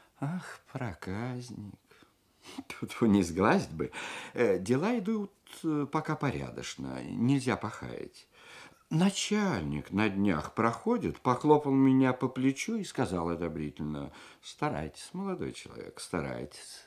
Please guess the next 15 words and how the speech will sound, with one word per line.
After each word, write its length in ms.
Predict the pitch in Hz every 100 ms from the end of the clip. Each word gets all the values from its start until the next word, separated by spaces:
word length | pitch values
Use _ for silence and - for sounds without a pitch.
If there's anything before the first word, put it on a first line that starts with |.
| _
Я 260 | - 82 85
слежу 580 | - 78 78 69 80 123
за 200 | 175 175
вами 340 | 185 180 185 - - -
и 140 | 104
всегда 680 | - - 92 78 69 80 127
буду 460 | 151 101 104 131 135
вам 320 | 82 92 104 -
поддержкой. 1120 | 110 147 123 57 60 60 - - - 60 - - - - - - _ -
И 260 | 87 120
вообще 1300 | 180 190 214 233 - - - - 131 101 110 156 196 185
имею 640 | 123 76 73 76 80 143
вас 480 | 147 101 82 - -
в 40 |
виду". 1040 | 98 107 113 135 160 143 - - 58 67